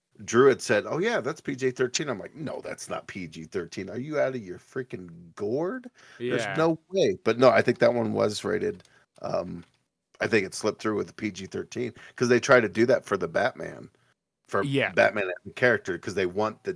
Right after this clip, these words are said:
Speaker 1: general audience to get in there 'cause,
Speaker 2: Which
Speaker 1: "Oh, it's Batman. He's for
Speaker 2: it's the
Speaker 1: everybody." And it's like, "No,
Speaker 2: darkest
Speaker 1: no, no,
Speaker 2: of
Speaker 1: Batman is,
Speaker 2: superheroes.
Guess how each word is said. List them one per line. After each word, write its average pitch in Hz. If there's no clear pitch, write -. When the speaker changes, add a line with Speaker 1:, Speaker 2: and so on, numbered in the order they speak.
Speaker 1:
general 90
audience 82
to -
get 85
in 82
there 85
'cause, -
Speaker 2:
Which 170
Speaker 1:
"Oh, 185
it's -
Batman. 101
He's 165
for 202
Speaker 2:
it's -
the 185
Speaker 1:
everybody." 107
And 92
it's 135
like, 185
"No, -
Speaker 2:
darkest 175
Speaker 1:
no, 240
no, -
Speaker 2:
of -
Speaker 1:
Batman 156
is, 95
Speaker 2:
superheroes. -